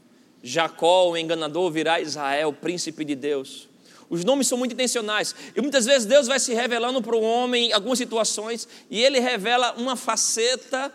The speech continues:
de um atributo dele. E alguns nomes são apresentados, né?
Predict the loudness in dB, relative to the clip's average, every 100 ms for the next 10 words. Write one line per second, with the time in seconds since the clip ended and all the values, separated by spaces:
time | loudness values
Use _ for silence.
0 | -14 -20 -20 -6 0 4 2 2 -2 0
1 | 0 -2 -2 -2 -4 -8 -20 _ _ _
2 | _ -20 _ -6 0 2 2 2 2 2
3 | 2 0 0 -2 0 -2 -2 -2 0 0
4 | 0 -2 -4 -6 -6 -2 0